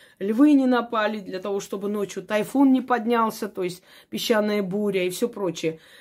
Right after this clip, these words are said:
Они все время задабривали духов Востока. И когда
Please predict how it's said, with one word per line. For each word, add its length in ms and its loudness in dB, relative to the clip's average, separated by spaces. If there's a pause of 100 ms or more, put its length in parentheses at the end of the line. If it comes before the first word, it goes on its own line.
(140)
Они 400 4
все 180 -2
время 460 2 (420)
задабривали 920 0
духов 440 -6
Востока. 560 -6
И 80 -6
когда 560 0